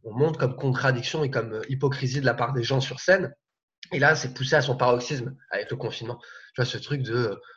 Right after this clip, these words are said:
on a le meilleur avis du monde. Euh, en deux jours, ce, effectivement, on a eu des épidéo-, épidémiologistes de partout en France. C'est, je trouve ça très, très, très, très drôle, quoi.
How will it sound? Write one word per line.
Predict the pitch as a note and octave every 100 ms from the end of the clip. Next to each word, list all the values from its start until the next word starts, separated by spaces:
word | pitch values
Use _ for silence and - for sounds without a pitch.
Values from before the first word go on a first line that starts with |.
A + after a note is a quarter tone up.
| -
on | A2+
a |
le | A#2
meilleur | B2 A#2+
avis | A2+ A#2
du | A2+
monde. | A2+ B2+ B2 - _ _ -
Euh, | B2+ D3+ G#2
en | A2+
deux | B2 C3
jours, | C3+ C#3
ce, | - G#2+ G#2
effectivement, | G#2 - - A#2 B2+
on | A2
a |
eu | G#2+
des | G2 A2+
épidéo-, | C3 A#2 A2 G#2+ G#2+ - _ -
épidémiologistes | C3 - B2+ B2+ A#2+ A2 A#2 A2+ A2+ B2 B2
de |
partout | - B2+ - - A#2+
en | G#2+
France. | - F3+ F#3 - - - -
C'est, | - - -
je |
trouve | - A2
ça | C#3+
très, | C3+ - A2+ G2 -
très, | - B2 G#2+
très, | - -
très | C3 E3
drôle, | F3+ C#3
quoi. | G#2